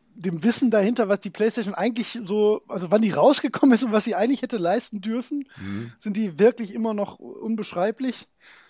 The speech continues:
Speaker 1: Und, ähm, äh, ja, was, was halt ein wirklich nicht zu unterschätzender Faktor ist, was jetzt nicht direkt mit Rechenleistung zu tun hat, aber einfach,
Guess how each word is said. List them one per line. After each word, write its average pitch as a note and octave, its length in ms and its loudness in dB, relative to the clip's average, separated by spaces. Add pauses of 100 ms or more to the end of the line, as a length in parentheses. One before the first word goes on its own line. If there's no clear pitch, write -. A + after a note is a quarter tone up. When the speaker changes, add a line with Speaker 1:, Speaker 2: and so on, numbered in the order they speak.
(380)
Speaker 1:
Und, A3 640 0
ähm, G3 680 0 (1400)
äh, - 60 -10 (280)
ja, G3 160 4
was, G#3+ 220 4
was A#3 140 4
halt A#3 260 6
ein F#3 180 -2
wirklich B3+ 300 2
nicht B3 200 2
zu C4+ 80 -4
unterschätzender A3+ 520 0
Faktor A3+ 380 0
ist, G#3+ 200 -2
was G#3+ 80 -4
jetzt A3+ 180 -4
nicht A#3 200 -4
direkt A3 260 -6
mit A3 240 -6
Rechenleistung G3+ 580 0
zu - 120 -10
tun A3 260 -4
hat, A#3 160 -2 (680)
aber G3+ 560 4
einfach, G3+ 260 0